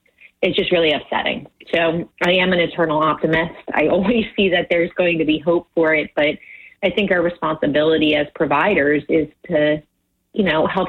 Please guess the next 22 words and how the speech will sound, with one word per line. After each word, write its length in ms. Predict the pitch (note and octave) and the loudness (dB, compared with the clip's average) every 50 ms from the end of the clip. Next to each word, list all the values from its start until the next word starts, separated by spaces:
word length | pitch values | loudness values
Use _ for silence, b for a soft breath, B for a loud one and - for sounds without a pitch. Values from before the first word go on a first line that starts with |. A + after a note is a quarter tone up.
| - - | -2 -2
show 120 | F#3 G3 C4 | 0 0 0
that 220 | - - - - | 0 -2 -4 -8
hope 280 | - - - - - - - b b b b b b b b b _ _ - | -8 -8 -10 -10 -10 -18 -20 b b b b b b b b b _ _ -2
and, 640 | E3+ E3 D#3+ D#3+ D#3 D#3 D#3 D#3 D#3 D#3 D3+ D3+ - - | 0 0 0 0 0 0 0 0 0 0 -2 -2 -2 0
you 140 | - D#3+ D3 | 0 0 2
know, 160 | D3 D3 D3 | 2 2 2
let 200 | D3 D3 D#3 - | 2 0 0 -2
people 280 | - G3+ F3 - E3+ E3+ | -2 -2 0 0 0 0
know 220 | E3 D#3 D3+ D3 | 2 2 0 2
that 140 | C#3 C#3+ C3 - | 0 -2 -2 -2
there's 180 | C#3+ D3 C3+ | -4 -2 -2
life 280 | D3 C#3+ C#3+ D3 D3 - | 0 0 0 0 0 0
after 720 | D3 D3 D3+ - - E3+ D3 C#3+ C#3+ C#3+ C#3 C3+ - _ _ _ _ - _ _ _ _ _ - - - - | -2 -2 -2 -4 -2 -2 0 0 0 0 -2 -4 -6 _ _ _ _ -20 _ _ _ _ _ -18 -12 -6 -4
substance 560 | D#3 C#3+ - - - - C#3+ C#3 C#3+ C#3 - - | -4 -2 -4 -6 -4 -4 -2 -2 -2 -4 -2 0
and 160 | D#3 D3+ D3+ | 0 0 2
mental 260 | D3+ D3+ D3+ - D3 | 0 0 0 -2 -2
health 220 | - D#3 C#3 C#3 | -2 -2 -2 -2
struggles. 560 | - - - D3 C#3 C3+ D3 C#3 C#3 - - - - - _ b b b b b b b _ - | -2 -2 -2 0 0 0 0 0 0 -2 -2 -6 -10 -20 _ b b b b b b b _ -2
Um, 400 | D#3+ D#3 D#3 D3+ D3+ D3+ D3 D3 | 0 2 2 2 2 0 0 0
but 100 | - E3+ | 0 0
it, 180 | F3 E3 - - | 0 0 -2 -2
it's, 220 | - F3+ E3+ - | -2 -2 -2 -2